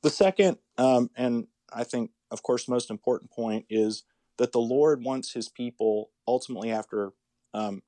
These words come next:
after they've suffered for a while to dwell securely. And so the Israelites, just like the church, must go through this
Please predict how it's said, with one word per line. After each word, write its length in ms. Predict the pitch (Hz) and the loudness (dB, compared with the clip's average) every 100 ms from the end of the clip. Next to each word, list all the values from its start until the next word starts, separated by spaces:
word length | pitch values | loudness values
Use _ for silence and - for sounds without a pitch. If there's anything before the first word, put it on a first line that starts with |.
| - | -8
after 280 | 123 - 120 | -8 -6 -2
they've 160 | 104 | -2
suffered 420 | - 151 151 147 123 | 0 -4 -4 -6 -4
for 140 | 104 | -4
a 40 | |
while 420 | 95 92 90 95 - _ _ _ _ _ | -2 -2 -4 -10 -14 _ _ _ _ _
to 100 | - | -8
dwell 240 | 113 113 110 | -2 2 0
securely. 600 | - - 147 156 90 - _ _ _ _ _ _ - | -2 -10 -8 -6 -6 -10 _ _ _ _ _ _ -6
And 120 | 131 | -4
so 340 | - 135 127 120 - - | 4 6 6 2 -8 -6
the 120 | 127 139 | 2 2
Israelites, 600 | 135 143 131 120 - - | 4 4 4 2 -2 -8
just 260 | 131 123 | -8 -4
like 220 | 127 113 - | -4 -4 -8
the 80 | |
church, 500 | - - 143 107 - 117 | -10 -4 -4 -4 -8 -8
must 360 | 120 156 - | -6 -6 -4
go 140 | 131 123 | -2 -2
through 180 | 123 | -4
this 220 | 107 104 | -6 -8